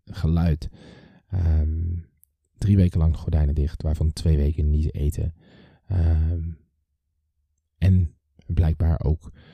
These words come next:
niet voldoende drinken, omdat je dus meer plast dan dat je, ehm, ja, <laughs> dan, dan dat je binnenkrijgt. Ja, dat hou je een tijdje vol.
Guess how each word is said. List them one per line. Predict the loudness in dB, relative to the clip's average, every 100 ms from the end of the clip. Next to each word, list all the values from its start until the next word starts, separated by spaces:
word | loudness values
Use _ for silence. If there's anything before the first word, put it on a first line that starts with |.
| -20 _ _ _ _ _ _
niet | 2 4
voldoende | 2 0 0 0
drinken, | 0 2 2 0
omdat | 0 2 0
je | -2
dus | -2 0
meer | 2 2 0
plast | -2 -4 -8 -10
dan | -4 -2
dat | -2 -4
je, | -6 -2 -2 -4 -10 _ -20 _ _ _
ehm, | -2 2 2 2 -2 -6 _ _ _ _ _
ja, | 2 2 2 -8 -10
<laughs> | -10 -8
dan, | -2 -2 -2 -12 -20 -4
dan | 0
dat | 2 2
je | 2
binnenkrijgt. | 4 2 0 -4 -6 _ -20 -20 _ _ _ _
Ja, | _ 2 2 -2 _ _ _ _ _ _ _ _ _ _ _
dat | _ 0 2
hou | 4 4
je | 6 4 4 2
een | 0
tijdje | 4 2 2
vol. | 0 0 0